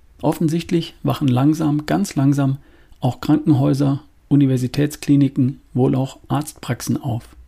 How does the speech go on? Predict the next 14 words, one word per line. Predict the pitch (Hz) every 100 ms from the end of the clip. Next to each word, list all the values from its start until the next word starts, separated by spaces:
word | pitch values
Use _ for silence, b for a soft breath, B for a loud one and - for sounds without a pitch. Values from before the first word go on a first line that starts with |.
| - - _ b b b
Erst | 147 147
diese | 196 233
Messung, | 196 175 - 123 123 - - - -
die | -
Messung | 131 156 202 196 170
der | 131 -
essentiellen, | 165 160 151 - 139 190 196 139
also | 127
lebensnotwendigen | 127 135 190 196 143 139 - 143 170 165 160 147 139
Substanzen, | 127 - 127 160 165 165 b b b b b
erklärt | 135 135 147 151
die | 143
doch | 139 -
fast | 127 123